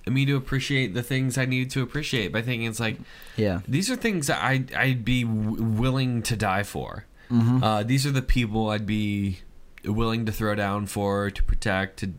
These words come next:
Speaker 1: take a bullet for, all, all these things, just 'cause there's a, a ton of stuff that happens in this movie. And, and, and it's about a person basically sacrificing himself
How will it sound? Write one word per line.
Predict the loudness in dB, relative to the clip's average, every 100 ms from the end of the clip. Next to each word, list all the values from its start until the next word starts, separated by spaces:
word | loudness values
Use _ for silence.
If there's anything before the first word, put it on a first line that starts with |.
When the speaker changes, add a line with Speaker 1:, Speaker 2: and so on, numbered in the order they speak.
| -6
Speaker 1:
take | -4 -2
a | -2
bullet | -2 -2 -4
for, | -4 -2
all, | 0 -2 -4 -12 -16 -2
all | 0
these | 0 -2
things, | -4 -4 -4
just | -4 -2
'cause | -2
there's | -2 -4 -2
a, | -2 -4 -6
a | -10
ton | -6 -4
of | -4
stuff | -6
that | -8
happens | -8 -8 -8
in | -8
this |
movie. | -4 -4 -4 -6 -10 -20 -20 -8
And, | -2 -2 -2 -4
and, | -6 -4 -4 -8 -18 -6
and | -2
it's | -2 -2
about | 0 0 0 -2 -6
a | -2
person | 2 2 2 -4 -4 -4 -6 -6
basically | -2 0 0 -2 -2 0
sacrificing | 0 -2 -2 -2 -2 -4 -4
himself | -4 -4 -2 0 0 -2 -6